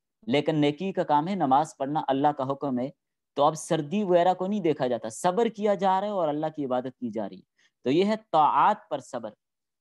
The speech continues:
गर्मियों के दिन हैं, शदीद गर्मी है, सख्त तरीन गर्मी है और खूब प्यास लगती है, लेकिन उसके बावजूद रोजे रख रहे हैं,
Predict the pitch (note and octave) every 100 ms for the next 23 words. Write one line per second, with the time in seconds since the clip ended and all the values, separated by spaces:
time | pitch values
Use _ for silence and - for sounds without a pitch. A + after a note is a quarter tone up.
0 | - G#2+ D3+ E3+ F#3 F3 D#3 E3+ E3 D#3
1 | D3+ C3 D#3+ C#3+ C#3 C#3+ D#3 E3 D3+ D3
2 | D3 - - C#3+ D#3 C3 C3 D3+ E3 C#3
3 | B2 _ _ _ _ _ _ - C3 D3
4 | D#3 D3+ C#3+ B2 _ _ _ _ - D#3+
5 | F3 - D#3 D#3 D#3 D3 D3 _ D#3+ D3
6 | C#3+ D3 D#3+ D#3+ C#3+ C3+ C3+ D#3+ D3 C#3+
7 | C#3+ D3+ C#3+ C#3+ D3+ A3